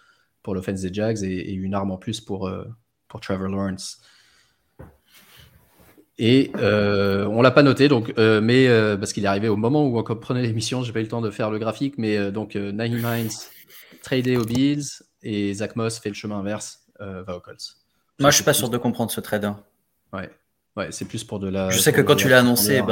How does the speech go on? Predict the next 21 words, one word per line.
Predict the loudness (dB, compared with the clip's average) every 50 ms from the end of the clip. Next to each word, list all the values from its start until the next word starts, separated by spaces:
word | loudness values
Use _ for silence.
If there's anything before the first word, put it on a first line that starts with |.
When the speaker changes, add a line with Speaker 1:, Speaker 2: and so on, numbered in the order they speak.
| 0
Speaker 2:
ben, | 0 0 -2 -2
euh, | -4 -6 -8 -14 _ -20
on, | -18 -16 -14 -14 -16 -16 -20 -18 -10 -6 -2
on | -2
a | -2
fait | -2 -2 -4
la | -2 -2
même | -2 -2 -4 -4
tête. | -4 -4 -4 -4 -6 -16 -20 _ _ _ _ _ _ -20 _ _ _
C'est | -16 -8 -2
peut-être | -2 -2 0
regarder | 0 0 0 0 2 0
les | 0 0 0
U | -2 -4
S | -2 -4
L | -6 -4
pour | -4 -6
essayer | -4 -4 -6 -8
de | -8 -8
comprendre | -10 -10 -8 -8 -6 -6 -4 -4 -4
est-ce, | -6 -6